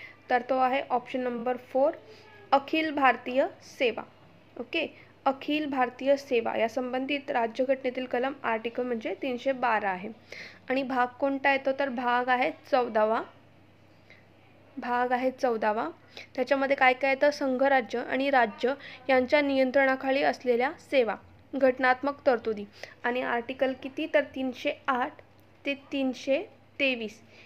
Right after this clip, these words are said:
इतक्या आर्टिकलचा समावेश होतो भाग चौदामध्ये.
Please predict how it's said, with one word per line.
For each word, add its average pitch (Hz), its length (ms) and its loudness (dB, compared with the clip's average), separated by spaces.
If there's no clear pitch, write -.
इतक्या 285 300 0
आर्टिकलचा 269 560 2
समावेश 247 540 0
होतो 294 240 0
भाग 240 260 -2
चौदामध्ये. 226 560 4